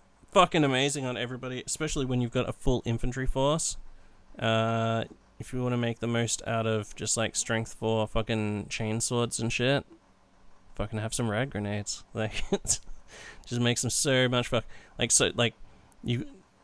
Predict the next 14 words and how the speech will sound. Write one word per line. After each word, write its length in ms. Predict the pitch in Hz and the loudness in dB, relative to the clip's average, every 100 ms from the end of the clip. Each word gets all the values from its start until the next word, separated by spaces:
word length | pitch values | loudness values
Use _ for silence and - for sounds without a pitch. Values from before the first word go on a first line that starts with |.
| - | 2
yeah, 180 | 117 - | 2 4
charging 480 | - 139 139 139 | 8 10 10 6
them 180 | 127 127 127 | 4 4 4
or 80 | 123 | 2
being 380 | 120 117 120 | 4 6 6
charged 340 | 123 120 120 - | 4 4 2 4
by 160 | 117 117 | 4 6
them, 260 | 117 113 - | 2 0 -4
like, 180 | 113 107 | -2 0
it, 100 | 104 113 | 0 0
it 60 | 117 | 0
makes 220 | 117 - | 0 2
you, 100 | 117 | 0
like, 240 | 110 107 | 4 2